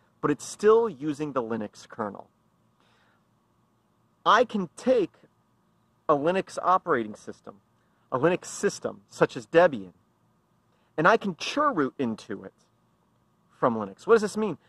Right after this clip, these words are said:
Chrooting isn't emulating. When I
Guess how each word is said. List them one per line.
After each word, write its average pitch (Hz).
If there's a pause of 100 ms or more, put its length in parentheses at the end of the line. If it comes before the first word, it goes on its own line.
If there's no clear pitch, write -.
(120)
Chrooting 277
isn't 170
emulating. 123 (280)
When 190
I 226